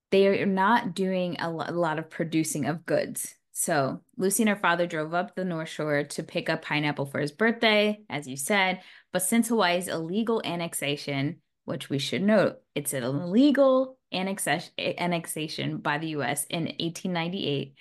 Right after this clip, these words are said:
the islands have been increasingly dependent on imported goods, producing just ten percent of their own food. This work is left to the local farmers, and farms are not generally open to families looking to pick their own pro-,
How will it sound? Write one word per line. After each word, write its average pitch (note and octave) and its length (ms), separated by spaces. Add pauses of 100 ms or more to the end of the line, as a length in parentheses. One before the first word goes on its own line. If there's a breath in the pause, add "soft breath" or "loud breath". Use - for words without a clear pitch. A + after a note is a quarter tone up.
(160 soft breath)
the - 140
islands G#3+ 340
have F#3 160
been E3 220
increasingly A#3 720
dependent F3 480
on C#3+ 160
imported D3+ 500
goods, C#3+ 460 (360 loud breath)
producing F#3 560
just D3+ 280
ten C4 300
percent B3 380
of E3+ 140
their E3 180
own D3 200
food. - 440 (440 loud breath)
This A3 400
work G3 380 (400)
is F3+ 200
left F3 340
to F#3+ 120
the E3+ 120
local D#3+ 380
farmers, D3 600
and F3+ 200
farms A#3 460
are F#3 80
not E3+ 220
generally F3+ 580
open F3 340
to - 140
families F3 680
looking E3+ 400
to E3+ 100
pick D3 300
their - 180
own - 180
pro-, G3 400